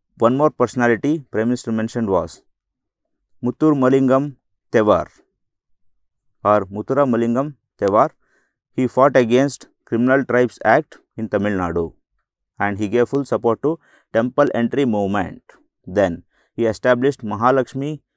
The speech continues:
and Meenakshi Mill Workers Union and Member of Parliament from All India Forward Bloc.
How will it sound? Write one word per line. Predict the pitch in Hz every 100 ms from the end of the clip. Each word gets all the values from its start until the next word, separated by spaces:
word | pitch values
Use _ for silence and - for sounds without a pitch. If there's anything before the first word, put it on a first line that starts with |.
| _
and | 107 107
Meenakshi | 110 123 131 123 131
Mill | 120 127
Workers | 113 107 139 -
Union | 101 95 90 - - _ _ _ _ _ -
and | 101 101 92 - _ _
Member | 110 120 131
of | -
Parliament | 110 110 110 107 -
from | 120 156 _ _ -
All | 104
India | 117 123
Forward | - 95 98 95
Bloc. | 85 80 - _